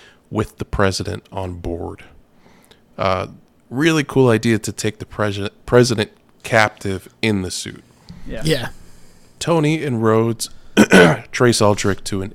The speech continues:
Speaker 1: impounded oil drilling platform where Aldrich intends to kill Ellis on live T V.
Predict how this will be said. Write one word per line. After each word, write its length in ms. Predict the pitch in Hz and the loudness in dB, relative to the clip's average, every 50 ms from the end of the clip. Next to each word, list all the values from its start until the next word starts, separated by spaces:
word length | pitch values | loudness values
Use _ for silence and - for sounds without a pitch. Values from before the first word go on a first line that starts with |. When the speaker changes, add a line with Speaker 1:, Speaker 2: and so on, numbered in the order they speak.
| - - | -10 -6
Speaker 1:
impounded 500 | 123 127 120 - 120 120 117 110 110 - - - | -4 -4 -4 -2 -2 -2 -2 -2 -4 -6 -6 -4
oil 280 | 113 110 113 110 110 | -2 0 2 2 0
drilling 340 | 107 - 104 101 98 95 95 | 0 0 0 0 0 -2 -4
platform 520 | - - 110 107 107 - - 101 101 98 | -6 -6 -6 -8 -8 -8 -8 -8 -8 -6
where 100 | 95 101 | -8 -8
Aldrich 420 | - 107 104 104 104 - 104 101 - - - - - - - - - | -6 -4 -4 -4 -2 -2 -4 -6 -6 -8 -16 -20 -20 -20 -20 -18 -14
intends 400 | - 101 - - 113 110 107 - - | -12 -10 -6 -4 -2 -2 -2 -4 -6
to 80 | - | -8
kill 280 | - - - 165 175 - | -10 -6 -4 -4 -2 -2
Ellis 440 | 113 135 139 143 135 127 - - - - - | -2 0 0 0 0 -2 -2 -6 -8 -10 -12
on 160 | 107 98 95 | -12 -10 -8
live 260 | 98 98 104 104 - | -6 -6 -6 -6 -6
T 140 | - - 95 | -8 -8 -8
V. 240 | - - - - | -8 -8 -12 -14